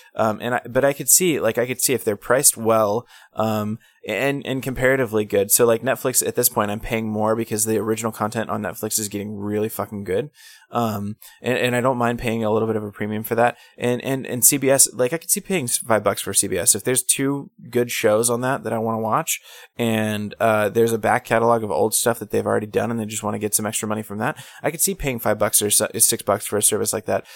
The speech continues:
What I can't really see is, you know, paying, it, like, all of these companies w-, think that they're sitting on gold, and that's not necessarily true. Um, so if you've only got one or two good shows, uh, um,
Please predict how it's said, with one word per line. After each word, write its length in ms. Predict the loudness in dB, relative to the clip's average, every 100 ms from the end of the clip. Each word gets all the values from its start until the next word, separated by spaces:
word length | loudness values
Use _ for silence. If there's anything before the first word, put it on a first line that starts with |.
| -6 2
What 100 | 2
I 40 |
can't 380 | 2 -2 -2 -2
really 180 | 0 4
see 240 | 4 4
is, 180 | 0 -2 -8
you 120 | -8
know, 120 | -8
paying, 240 | -6 -8 -10
it, 240 | -10 -8 -2
like, 220 | -4 -4 -16 -4
all 180 | 2 4
of 80 | 4
these 160 | 0 -2
companies 380 | -4 -2 -4
w-, 220 | -6 -8 -12 -16 -4
think 220 | -4 -4
that 160 | -4 0
they're 120 | 2
sitting 260 | 2 2 0
on 220 | -2 -2
gold, 420 | 0 2 2 0
and 160 | -4 -2
that's 220 | -2 0
not 200 | -2 -2
necessarily 520 | -2 -2 0 0 -2
true. 160 | 0 0 0 -8 -20 -12 -4
Um, 140 | 0
so 100 | 2
if 60 | 0
you've 140 | -2
only 140 | 0
got 180 | 2 2
one 160 | 0 -4
or 100 | -4
two 140 | -4
good 180 | -2 -2
shows, 680 | 2 4 4 2 4 4 2 -4 -10 0
uh, 160 | 0 2
um, 480 | -2 -2 -6 -8